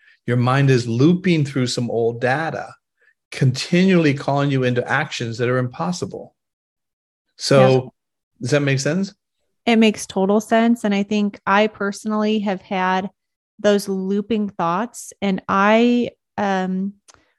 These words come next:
Speaker 2: would say it was like I was watching a movie on repeat that I couldn't shut off.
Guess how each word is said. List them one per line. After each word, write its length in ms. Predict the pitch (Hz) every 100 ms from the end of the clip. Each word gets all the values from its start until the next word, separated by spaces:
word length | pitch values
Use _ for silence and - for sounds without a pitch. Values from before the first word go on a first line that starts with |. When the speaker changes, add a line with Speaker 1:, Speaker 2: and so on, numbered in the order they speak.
| -
Speaker 2:
would 160 | 208 202
say 580 | - - 240 220 196 185
it 180 | -
was 180 | - 202
like 460 | 202 208 208 254 262
I 100 | 214
was 200 | 202 196
watching 520 | 196 185 196 - 196
a 60 | 185
movie 440 | 175 180 190 214
on 220 | 190 180
repeat 520 | 165 180 - 233 233 214
that 100 | 190
I 120 | 175
couldn't 320 | - 180 -
shut 240 | - 180
off. 420 | - - - -